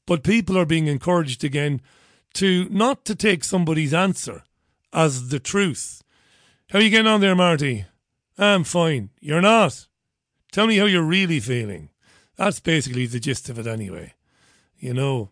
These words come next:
"Tell me how you're feeling." "I'm grand." We say that in Ireland, much to the amusement of people overseas. "I'm grand." "You're not."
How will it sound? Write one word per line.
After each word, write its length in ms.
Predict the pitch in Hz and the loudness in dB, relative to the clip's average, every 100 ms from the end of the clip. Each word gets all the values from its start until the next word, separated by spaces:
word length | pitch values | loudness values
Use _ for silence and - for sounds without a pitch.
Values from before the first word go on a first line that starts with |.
| _ | _
"Tell 160 | - 233 | 0 2
me 100 | 247 | 2
how 120 | 208 | 2
you're 180 | 214 190 | 2 0
feeling." 480 | - 190 190 151 104 | 0 0 0 0 -2
"I'm 240 | 156 208 185 | 0 2 4
grand." 600 | 202 226 226 196 127 - _ _ _ _ _ - | 4 4 4 0 -2 -8 _ _ _ _ _ -8
We 140 | 139 | -6
say 220 | - 165 | 0 0
that 220 | 147 143 | 2 0
in 140 | 127 127 | 0 -2
Ireland, 340 | 127 123 117 | -2 -2 -4
much 300 | 131 156 - | -2 -2 -2
to 100 | - | -6
the 240 | 139 139 139 | -4 0 0
amusement 640 | 139 160 165 147 147 110 _ _ _ _ | 2 2 2 0 -2 -4 _ _ _ _
of 200 | 139 120 | -10 -8
people 320 | - 139 127 | -6 -4 -4
overseas. 640 | 120 127 120 - 139 123 - _ - | -4 -4 -4 -6 -6 -6 -8 _ -4
"I'm 180 | 190 220 | 0 2
grand." 640 | 214 247 247 240 196 131 - _ _ _ _ | 6 6 6 4 2 0 -8 _ _ _ _
"You're 200 | - 165 | -4 2
not." 440 | 220 247 202 - | 4 4 4 0